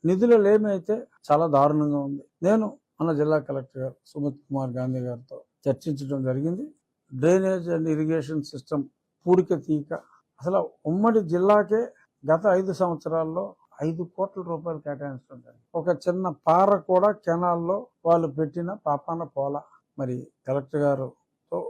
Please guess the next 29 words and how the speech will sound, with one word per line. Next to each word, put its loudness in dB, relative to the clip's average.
ఒక -14
ఆలోచన -6
చేసి, -12
ఉండి -2
ఇరిగేషన్ -2
డెవలప్‌మెంట్ -2
ఫండ్ 0
అని 0
కలెక్టర్ -2
గారే 4
ఒక -10
సెపరేట్ -4
అకౌంట్ -4
ప్రారంభించేలాగా -2
నేను, 2
నా -2
స్నేహితులు -6
ఒక -12
యాభై 2
లక్షల -10
రూపాయలు -10
ఆ -10
ఫండ్‌లో -4
మా -6
వ్యక్తిగతంగా -6
మేము -2
జమ -6
చేసి, -12
అలాగే 4